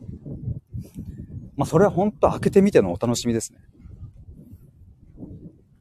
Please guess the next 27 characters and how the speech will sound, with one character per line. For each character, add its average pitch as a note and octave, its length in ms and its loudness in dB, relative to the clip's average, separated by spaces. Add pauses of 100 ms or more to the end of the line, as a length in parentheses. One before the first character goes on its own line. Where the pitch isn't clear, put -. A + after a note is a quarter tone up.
(120)
せ E3+ 100 4
い D3 40 8
さ A2+ 80 0
ん、 G2 60 -2
対 D#3+ 200 6
話 D#3 120 4
会、 D3 180 6
考 F3 160 -2 (160)
え - 20 6
を A#2+ 60 6
話 A2+ 220 -2
す - 80 -4
場 F#2 100 0
と - 80 -6
感 A2+ 240 -2
情 A2 140 0
を - 20 0
話 A2+ 240 -2
す F#2 60 -10
場 F2+ 120 -4
で E2 80 -8
得 - 280 -4
意 E2+ 80 -2
不 - 80 -14
得 F2+ 200 -4
意 E2 60 -4
が。 - 40 -10